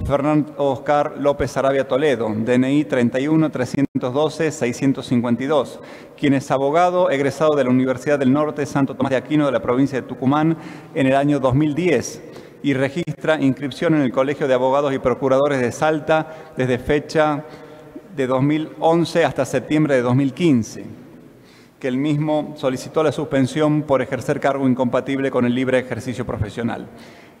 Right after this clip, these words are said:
Entre sus antecedentes laborales se destaca haber ejercido la profesión como abogado litigante.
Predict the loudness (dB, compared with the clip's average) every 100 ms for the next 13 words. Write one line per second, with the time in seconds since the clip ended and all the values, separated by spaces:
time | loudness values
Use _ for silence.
0 | -2 0 0 -2 -2 0 0 0 0 2
1 | 2 2 2 2 4 2 2 0 -4 -2
2 | 0 0 0 -2 2 -2 2 0 2 0
3 | -2 -4 -2 0 0 -2 -8 -4 0 0
4 | 2 0 2 0 0 -2 -4 0 2 0
5 | -2 -8